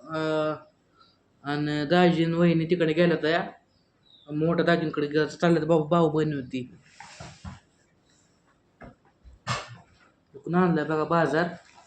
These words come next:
मटकी वली आणली,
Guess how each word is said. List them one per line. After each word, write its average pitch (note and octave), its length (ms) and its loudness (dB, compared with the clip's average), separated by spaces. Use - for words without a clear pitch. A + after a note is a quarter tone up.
मटकी D#3 340 -6
वली D3+ 340 2
आणली, D#3 600 -2